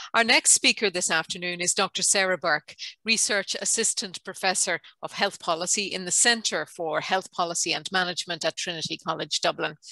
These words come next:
She is currently researching the potential of the Irish covid nineteen health system's responses to inform the implementation of Sláinte Care.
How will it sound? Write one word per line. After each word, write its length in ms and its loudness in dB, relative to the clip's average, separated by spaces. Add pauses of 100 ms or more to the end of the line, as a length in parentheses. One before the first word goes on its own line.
(400)
She 160 6
is 100 6
currently 360 4
researching 680 2
the 80 -4
potential 580 0
of 120 0
the 160 -2
Irish 580 4
covid 400 -4
nineteen 500 -4
health 240 -4
system's 640 0
responses 720 2 (340)
to 120 -4
inform 500 -2
the 180 -4
implementation 920 -2
of 80 -6
Sláinte 560 0
Care. 340 -2